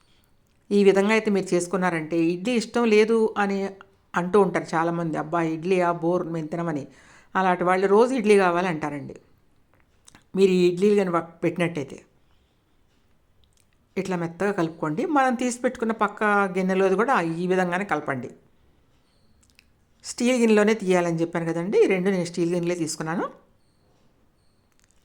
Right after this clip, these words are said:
ప్లాస్టిక్ ఆరోగ్యానికి మంచిది కాదు అంటున్నారు కాబట్టి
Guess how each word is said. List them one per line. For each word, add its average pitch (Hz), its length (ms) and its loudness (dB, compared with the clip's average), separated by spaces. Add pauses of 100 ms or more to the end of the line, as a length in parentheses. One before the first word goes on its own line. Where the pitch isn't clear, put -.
(120)
ప్లాస్టిక్ 214 440 -2
ఆరోగ్యానికి 180 500 0
మంచిది 170 300 -4
కాదు 170 320 -2
అంటున్నారు 165 380 -4
కాబట్టి 170 540 -2